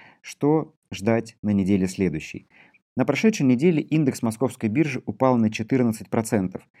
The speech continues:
индекс эс энд пи пятьсот упал на восемь процентов по итогу, но в моменте был минус шестнадцать.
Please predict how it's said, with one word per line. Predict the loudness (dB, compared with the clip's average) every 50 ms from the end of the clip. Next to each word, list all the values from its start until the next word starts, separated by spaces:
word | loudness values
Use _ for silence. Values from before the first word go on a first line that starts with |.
| -20 -20 -20 _ _ _
индекс | 2 4 6 6 4 2 0 -2 -4
эс | -4 -2 0
энд | -2 -2 -2
пи | -2 -2
пятьсот | -2 -2 0 0 0 0 0 -2 -6 -10
упал | -2 2 2 4 4
на | 4 4 4
восемь | 4 4 4 4 2 0 -2 0
процентов | 0 -2 0 0 0 0 0 -2 -4 -4
по | -2 0 0 0
итогу, | 0 2 4 4 4 4 0 -4 -4 -10 -20 -18 _ -2
но | 0 2 2 2
в | 2 2
моменте | 2 4 4 4 4 4 4 2 0 -2 -2
был | 0 2 2 4
минус | 4 6 6 6 4 2 0
шестнадцать. | -4 -8 -8 -4 0 0 2 2 0 -2 -6 -12